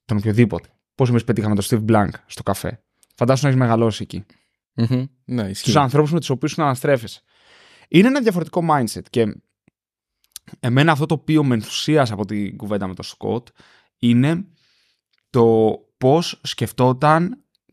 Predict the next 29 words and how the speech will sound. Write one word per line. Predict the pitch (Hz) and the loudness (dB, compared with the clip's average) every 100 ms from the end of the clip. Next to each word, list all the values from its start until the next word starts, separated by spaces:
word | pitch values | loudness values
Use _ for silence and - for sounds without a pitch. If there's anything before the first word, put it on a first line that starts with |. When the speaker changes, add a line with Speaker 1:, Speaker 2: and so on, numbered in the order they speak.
| _ | _
Speaker 1:
το | 131 | -2
ότι | 120 123 131 117 110 - | -2 -4 -4 -2 -4 -6
ο | 120 | -6
τρόπος | - 143 147 - | 0 0 0 -4
που | 139 | -6
χρησιμοποιούμε | - 127 - 123 107 123 185 151 | -2 -2 0 0 2 4 4 2
το | 110 98 | 0 0
Git | 123 160 - _ _ _ _ _ _ _ _ | -2 -2 -10 _ _ _ _ _ _ _ _
είναι | 170 208 | 2 4
προβληματικός. | 196 202 175 165 165 160 135 - - _ _ _ _ _ - _ _ _ _ _ _ 175 _ | 4 0 2 0 0 2 0 0 -12 _ _ _ _ _ -20 _ _ _ _ _ _ -20 _
Δηλαδή | - 131 123 143 | 0 2 4 4
το | 175 | 2
ότι | 196 | 0
κάθισε | 160 - 165 - - | -2 0 0 0 -2
ένας | 139 127 | 0 0
άνθρωπος | 143 131 | 0 -2
και | - | -2
είπε, | 131 127 104 - _ | 0 0 0 -6 _
Κοίταξε, | - 127 104 - _ | 0 0 0 -8 _
κανένας | 117 127 151 - _ _ _ | 0 0 0 -6 _ _ _
προγραμματιστής | - 113 107 101 - | -2 2 2 0 -2
δεν | 104 | -2
ξυπνάει | 98 92 98 95 90 - | -2 -2 -2 -2 -4 -10
μες | 101 | -14
στη | - | -8
μέρα | 101 95 | -6 -4
του | 92 | -4
και | 98 | -4
λέει, | 95 95 92 90 | 0 2 0 -4